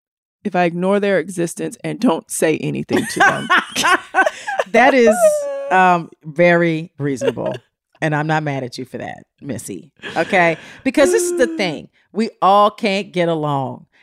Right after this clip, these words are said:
Speaker 2: And so if there's, pe-, actually, you can be cordial. You can say hi.
Speaker 1: I would give them a head nod.
Speaker 2: You give them a head nod?
Speaker 1: Yeah.
Speaker 2: Okay.
Speaker 1: You know, like the, like
Speaker 2: Yeah,
Speaker 1: the
Speaker 2: I would give them a nothing.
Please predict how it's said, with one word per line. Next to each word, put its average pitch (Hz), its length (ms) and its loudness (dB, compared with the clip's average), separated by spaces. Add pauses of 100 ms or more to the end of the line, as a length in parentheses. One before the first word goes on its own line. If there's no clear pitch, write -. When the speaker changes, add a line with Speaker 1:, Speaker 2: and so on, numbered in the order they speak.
Speaker 2:
And 269 160 -2
so 381 140 0
if 311 100 -2
there's, 392 200 -4
pe-, - 160 -6
actually, 233 300 0
you 226 100 -4
can 190 100 -6
be 160 80 -6
cordial. 139 340 -10
You 208 60 -8
can 240 120 -6
say 156 120 -6
hi. - 340 -14 (300)
Speaker 1:
I 175 120 0
would 330 200 0
give 247 240 -2
them 214 160 0
a 170 60 0
head 170 260 -4
nod. 123 440 -8 (140)
Speaker 2:
You 190 120 -8
give 202 160 -2
them 180 100 -10
a 185 40 -4
head 190 160 -2
nod? 240 240 -8
Speaker 1:
Yeah. 165 300 0 (220)
Speaker 2:
Okay. 160 360 -4
Speaker 1:
You 233 120 -2
know, 170 120 -2
like 160 200 -2
the, 151 260 -2
like - 120 -20
Speaker 2:
Yeah, 180 280 0
Speaker 1:
the 151 120 -4
Speaker 2:
I 220 120 4
would 262 120 0
give 214 160 -4
them 185 100 -4
a 160 60 -6
nothing. 139 460 -14